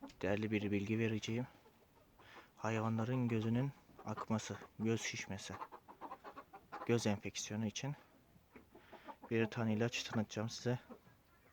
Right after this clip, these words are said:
Bakın. Hayvanın gözü bakın. Bu tarafta hiçbir şeysi yok.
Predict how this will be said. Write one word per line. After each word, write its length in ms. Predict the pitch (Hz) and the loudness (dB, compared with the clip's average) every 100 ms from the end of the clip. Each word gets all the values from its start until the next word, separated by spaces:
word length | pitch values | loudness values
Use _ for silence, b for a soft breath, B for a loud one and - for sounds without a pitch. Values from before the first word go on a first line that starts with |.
| - - | -16 -10
Bakın. 320 | 117 - - - - B B B B - - | -10 -12 -16 -20 -20 B B B B -12 -8
Hayvanın 460 | 117 117 117 113 | -4 -2 0 0
gözü 220 | 113 113 | 0 -2
bakın. 220 | 110 - - - - - - - - - - 320 - | -4 -4 -8 -10 -14 -18 -20 -20 -20 -20 -20 -16 -10
Bu 60 | |
tarafta 320 | - 113 - | -4 -4 -4
hiçbir 160 | 113 - | -10 -10
şeysi 360 | - 113 - 120 | -8 -8 -4 -2
yok. 260 | 135 - | -2 -6